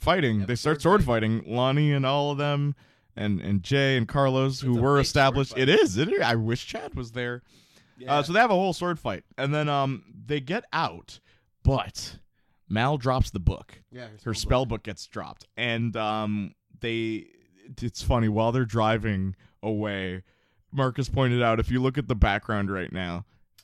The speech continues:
Speaker 1: those are just some Toronto
Speaker 2: Bro,
Speaker 1: streets.
Speaker 2: it just look like real streets, bro. Like, at the sides of the windows going by, it's just like, yo, where the heck are they?
Speaker 1: Yeah, like, actually, where did they film that?
Speaker 2: <laughs>
Speaker 1: It, it takes you out of the movie if you really think about it. These are just some regular city
Speaker 2: It's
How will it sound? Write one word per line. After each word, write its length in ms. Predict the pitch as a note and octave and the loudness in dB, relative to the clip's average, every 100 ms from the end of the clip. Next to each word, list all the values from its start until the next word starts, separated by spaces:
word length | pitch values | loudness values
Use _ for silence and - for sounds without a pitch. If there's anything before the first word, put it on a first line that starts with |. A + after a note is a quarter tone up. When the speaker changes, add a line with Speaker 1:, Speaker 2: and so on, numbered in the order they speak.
| - | -4
Speaker 1:
those 200 | D3 C3+ | 2 4
are 80 | D3 | 4
just 240 | C#3 D3+ | 4 2
some 180 | - C#3+ | 2 2
Toronto 460 | - C3 A2+ A2 A2 | 2 2 2 0 -2
Speaker 2:
Bro, 40 | |
Speaker 1:
streets. 380 | G2+ - G2+ F#2+ | -2 -4 -4 -4
Speaker 2:
it 40 | A#3 | -8
just 180 | B3 | -8
look 160 | B3 B3+ | -8 -4
like 180 | B3 A3+ | -4 -4
real 220 | A3 A#3 | -2 -4
streets, 460 | A3+ - A3 B3 A3+ | -4 -6 -6 -6 -6
bro. 500 | E3+ F3 G3+ C#4 E4+ _ | 0 2 4 2 -4 _
Like, 200 | - F#3+ | -8 -4
at 140 | F3+ G#3+ | -4 -2
the 100 | G#3+ | -4
sides 420 | - G3 G#3 G#3+ | -2 -2 -2 -4
of 60 | G#3+ | -8
the 100 | F#3+ | -10
windows 260 | G3 A3 | -10 -10
going 240 | G#3+ G3+ G3 | -8 -8 -8
by, 200 | G#3 G#3+ | -6 -8
it's 120 | F3 | -8
just 140 | F#3 | -10
like, 220 | G3 F3+ | -6 -6
yo, 260 | G3 G3+ D3 - G2+ A#2 A#2 D#3+ | -4 -4 -4 -10 -20 -20 -20 -10
where 180 | G#3 | -8
the 100 | B3+ | -4
heck 260 | A#3 G#3+ - | -2 -2 -2
are 200 | G#3 B3 | -4 -4
they? 140 | F#3+ | 0
Speaker 1:
Yeah, 160 | F3+ F3+ | 4 6
like, 320 | - E3+ E3 - | 6 4 2 4
actually, 480 | D#3 D#3+ - C#3+ | 4 4 2 2
where 180 | C3 D3+ | 4 4
did 120 | E3+ | 4
they 100 | F3 | 4
film 360 | E3+ - C#3+ C#3 | 2 2 2 4
that? 240 | A#2+ G2 F#2+ - | 2 0 -2 -8
Speaker 2:
<laughs> 140 | C#3 | -8
Speaker 1:
It, 140 | G3 G#3+ | -6 0
it 240 | G#3+ F#3 | -2 2
takes 300 | - B3 - | 4 4 4
you 80 | B3 | 0
out 180 | G3 F3+ | 4 6
of 60 | F#3 | 6
the 60 | |
movie 320 | E3+ E3 D3+ D3+ | 6 6 6 4
if 60 | |
you 100 | D#3 | 4
really 280 | D3+ D#3 D#3 | 6 6 6
think 180 | D#3 C3+ | 4 2
about 240 | C#3 B2 | 0 0
it. 40 | B2 | 0
These 160 | D3+ E3+ | 0 0
are 40 | |
just 200 | E3+ F3 | -2 0
some 240 | F3 E3 | 2 4
regular 340 | D3 D3+ D#3 D3 | 4 4 4 4
city 260 | - D3 | 4 2
Speaker 2:
It's 100 | C3+ | 2